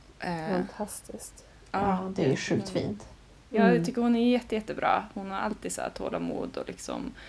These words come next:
Speaker 2: Mm.
Speaker 1: tar sig tid att skriva väldigt långa förklaringar på hur, hur man kan göra annorlunda och hur man kan
Speaker 3: Ja.
Speaker 1: göra genvägar ibland. Man måste ju faktiskt inte göra riktigt så som,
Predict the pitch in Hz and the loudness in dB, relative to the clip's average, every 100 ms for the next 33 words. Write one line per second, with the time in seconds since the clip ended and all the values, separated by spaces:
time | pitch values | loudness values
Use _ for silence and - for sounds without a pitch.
0 | - - - - 220 202 185 180 180 - | -16 -16 -18 -4 4 6 6 2 -4 -6
1 | 180 - - - - - - - - - | -6 -6 -10 -14 -18 -18 -20 -20 -20 -16
2 | - 185 175 175 170 160 185 190 180 175 | -8 -2 0 2 0 0 2 4 4 2
3 | 180 175 160 160 151 - - - 147 143 | -2 -2 0 0 -4 -6 -8 -6 -4 -4
4 | - 170 - - - - 185 185 - - | -6 -8 -10 -12 -16 -16 -12 -10 -8 -8
5 | 208 202 - - - 175 170 180 170 165 | -8 -12 -18 -16 -10 -10 -8 -6 -6 -6
6 | 165 160 - - - - - 67 208 - | -6 -6 -8 -8 -8 -8 -6 -8 -8 -14
7 | - - - - 196 185 202 190 190 190 | -20 -20 -12 -2 0 2 2 6 6 4
8 | 196 196 180 170 170 175 175 175 170 170 | 2 4 4 0 -4 -4 -4 -2 -2 -2
9 | 180 175 175 175 175 170 180 185 - 190 | 0 -2 0 -4 -4 -2 -4 -6 -8 -8
10 | - - 185 - - - - - 175 - | -8 -8 -8 -4 -2 0 0 -2 -6 -8
11 | 175 - - 175 - - | -8 -6 -8 -8 -8 -8